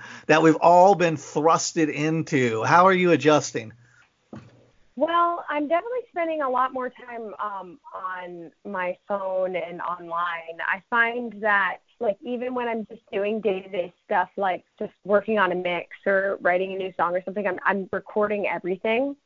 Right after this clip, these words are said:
Speaker 2: uh, like, filming everything now. I feel like people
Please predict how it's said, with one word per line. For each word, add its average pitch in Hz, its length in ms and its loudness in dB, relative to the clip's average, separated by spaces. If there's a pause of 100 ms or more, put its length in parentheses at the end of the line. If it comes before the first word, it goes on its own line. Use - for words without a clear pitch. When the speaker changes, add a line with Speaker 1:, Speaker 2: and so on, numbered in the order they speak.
(120)
Speaker 2:
uh, 170 400 2
like, 185 260 -6
filming 185 420 -2
everything 220 540 -6
now. 247 400 -4
I 214 140 -2
feel 202 200 2
like - 180 -2 (480)
people 208 340 -2